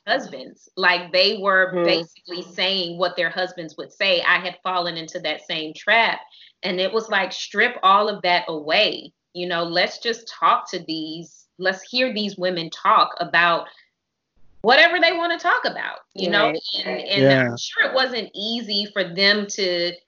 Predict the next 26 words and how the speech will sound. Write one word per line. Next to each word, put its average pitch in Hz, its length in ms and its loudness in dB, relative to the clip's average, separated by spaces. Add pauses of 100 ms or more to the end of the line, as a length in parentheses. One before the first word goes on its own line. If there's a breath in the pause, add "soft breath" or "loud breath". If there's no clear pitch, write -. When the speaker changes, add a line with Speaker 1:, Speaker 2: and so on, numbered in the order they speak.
Speaker 1:
have 220 360 2
their 202 160 -2
dreams, 196 640 -8
Coretta 190 640 0 (100)
wanting 175 380 -6
to 175 220 -10
be 190 240 -6
this 175 360 -4
amazing 175 680 -2
classical 190 800 -2
opera 180 360 -2
singer 180 600 2
and 147 160 -2 (280 loud breath)
Betty 190 400 4
wanting 185 260 0
to 185 100 -10
be 180 200 -4
a 156 80 -2
nurse 165 560 0
and, 151 320 -10
and 160 260 -12
opening 185 340 -6
up 165 160 -6
schools, 220 560 -6 (220)
having 208 260 4
to - 120 -6